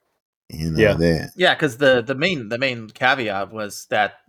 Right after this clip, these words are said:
Speaker 3: the only people who were jumping through were the ones who knew who Peter Parker was.
Speaker 2: Everybody else see,
Speaker 3: And so
Speaker 2: did everybody else see Rhino? The, the shadow of the
Speaker 3: Yeah.
Speaker 2: cloud formation of
Speaker 3: I
Speaker 2: Rhino?
Speaker 3: saw, yeah,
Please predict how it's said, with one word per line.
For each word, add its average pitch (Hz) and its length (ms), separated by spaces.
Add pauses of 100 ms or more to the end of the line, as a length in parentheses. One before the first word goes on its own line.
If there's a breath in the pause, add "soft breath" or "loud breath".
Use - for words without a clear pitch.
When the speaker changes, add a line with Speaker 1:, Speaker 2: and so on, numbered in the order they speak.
(120)
Speaker 3:
the 123 140
only 117 140
people 120 280
who 113 100
were 107 100
jumping 110 360
through 120 340
were 107 200
the 107 100
ones 107 340
who 117 160
knew 113 340
who 107 360 (440 soft breath)
Peter - 240
Parker 110 380
was. 90 480 (1300)
Speaker 2:
Everybody 139 340
else 139 160
see, - 80
Speaker 3:
And 123 140
so 123 200
Speaker 2:
did 123 120
everybody 143 380
else 139 140
see 135 120
Rhino? 123 720 (260)
The, 117 120
the 117 220
shadow 120 500
of 101 200
the 110 140
Speaker 3:
Yeah. 175 220
Speaker 2:
cloud 113 100
formation 123 440
of 110 100
Speaker 3:
I - 20
Speaker 2:
Rhino? 117 160
Speaker 3:
saw, 131 560 (100)
yeah, 110 380